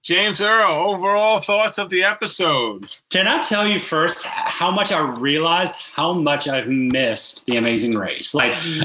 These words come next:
Speaker 2: as I'm watching it, like, I get chills at the moments. It takes me to flashbacks 'cause we haven't had it in, like, a year. So, first off, I am so glad it's back on the air. Second off, I think it was a great,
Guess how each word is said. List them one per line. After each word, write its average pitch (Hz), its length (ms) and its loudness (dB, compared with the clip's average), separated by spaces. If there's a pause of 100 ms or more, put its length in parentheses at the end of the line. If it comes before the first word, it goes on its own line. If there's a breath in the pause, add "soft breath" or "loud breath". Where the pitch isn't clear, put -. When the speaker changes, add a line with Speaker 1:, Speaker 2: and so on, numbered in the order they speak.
(120)
Speaker 2:
as 196 320 2
I'm 208 120 0
watching 165 420 2
it, 151 160 2
like, 139 160 0
I 127 80 0
get 160 180 -2
chills 185 360 0
at 160 40 -6
the 196 80 -4
moments. 165 480 0
It 139 60 -8
takes 143 200 -2
me 127 120 0
to 131 140 -6
flashbacks 170 760 -2
'cause 160 120 -4
we 214 80 0
haven't 247 200 0
had 214 180 2
it 247 80 2
in, 185 60 0
like, 139 140 0
a 139 60 0
year. 139 560 0 (500 loud breath)
So, 139 500 0
first 220 240 0
off, 147 120 -6
I 165 200 2
am 156 140 2
so - 540 0
glad 156 440 2
it's 131 120 -6
back 131 240 2
on 147 120 0
the 135 180 0
air. 104 380 -2 (440 loud breath)
Second 202 560 0
off, 120 380 2 (260)
I 117 60 -2 (160)
think 208 140 0
it - 20 2
was 220 120 0
a - 20 -2
great, 196 280 2